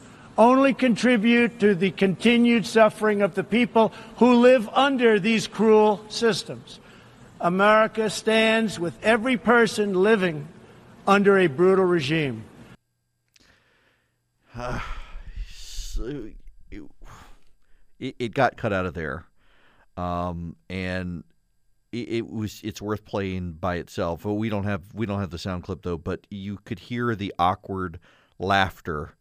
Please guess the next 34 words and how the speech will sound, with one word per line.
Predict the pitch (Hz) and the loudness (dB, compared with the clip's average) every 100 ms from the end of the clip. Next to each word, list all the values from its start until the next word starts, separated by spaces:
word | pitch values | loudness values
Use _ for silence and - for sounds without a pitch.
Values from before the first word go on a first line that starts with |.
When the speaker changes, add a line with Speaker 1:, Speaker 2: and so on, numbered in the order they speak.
| _ _ _ _ - | _ _ _ _ -10
Speaker 2:
in | 98 | -10
the | 85 | -8
crowd | - 104 92 85 | -4 -2 0 -2
when | 82 85 | -4 -8
he | 90 | -10
<laughs> | - - 95 69 | -12 -12 -12 -10
says | 101 90 - - - - | -14 -14 -18 -20 -14 -6
it's | 131 - - - _ - | -6 -6 -16 -20 _ -12
socialism | - 127 - 107 104 101 | -4 -4 -4 -8 -6 -6
being | 87 98 101 | -8 -8 -8
implemented, | 110 104 101 98 95 92 82 - _ _ _ _ - | -8 -8 -8 -6 -4 -6 -8 -16 _ _ _ _ -8
um, | 101 98 90 87 - | -4 -4 -6 -8 0
by | 104 | 0
des-, | 92 98 92 | 0 -6 -4
a-, | 113 117 | -2 0
as | 110 117 - | 0 0 -2
designed | 95 98 107 101 90 | -6 -2 -2 -2 -4
in | 95 87 | -6 -8
Venezuela. | 92 92 113 104 90 | -8 -6 -4 -2 -2
It, | 98 101 110 | -2 -2 -4
it's, | 98 - - 131 | -6 -12 -14 -4
th-, | 131 120 | -4 -4
there | 120 123 | -4 -4
was | 113 | -2
a | 107 | -2
great | 131 139 104 | -2 -2 -2
bit | 127 | -4
of | 101 | -4
the | |
crowd | 107 123 123 | -2 -2 -2
there | 92 90 85 | -2 -4 -4
that | 90 - | -6 -8
started | - 110 85 | -8 -8 -6
laughing, | 90 113 120 95 | -2 -2 -4 -10